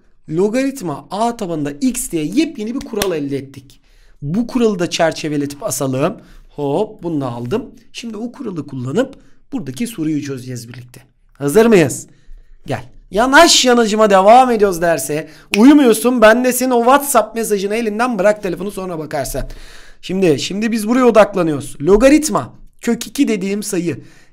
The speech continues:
iki üssü bir bölü ikidir. Yazdım. Hemen üstü ifadeye çeviriyorsun.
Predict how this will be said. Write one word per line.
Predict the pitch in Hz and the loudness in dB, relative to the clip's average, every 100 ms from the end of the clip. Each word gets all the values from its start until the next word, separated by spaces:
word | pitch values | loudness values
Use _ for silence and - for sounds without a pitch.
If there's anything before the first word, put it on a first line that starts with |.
| _ _ - | _ _ -14
iki | - - | -8 -6
üssü | 208 135 - 143 143 | -6 -8 -10 -10 -6
bir | 208 139 | -6 -4
bölü | 139 185 | -6 -6
ikidir. | 135 - 123 - - - | -8 -10 -16 -16 -14 -10
Yazdım. | 127 143 175 151 | -8 -8 -8 -6
Hemen | 294 285 | -6 -4
üstü | 262 - | -6 -4
ifadeye | 247 233 220 214 | -4 0 -2 -2
çeviriyorsun. | 214 196 185 165 165 | -6 -8 -6 -6 -8